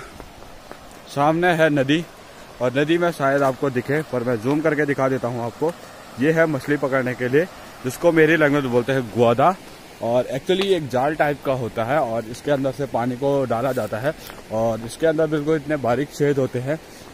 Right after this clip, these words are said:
कि जिससे मतलब मछली बाहर ना आ सके। तो जैसे पानी उसके अंदर गिरता है और मछलियाँ सारी छन जाती है, ये एक छालनी की तरह है।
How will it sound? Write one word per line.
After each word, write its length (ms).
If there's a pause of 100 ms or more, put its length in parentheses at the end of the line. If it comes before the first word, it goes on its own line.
कि 120
जिससे 320
मतलब 240
मछली 300
बाहर 360
ना 100
आ 260
सके। 280 (920)
तो 120
जैसे 260
पानी 300
उसके 220
अंदर 260
गिरता 360
है 160
और 280
मछलियाँ 440
सारी 280
छन 300
जाती 260
है, 140 (380)
ये 100
एक 220
छालनी 380
की 100
तरह 240
है। 180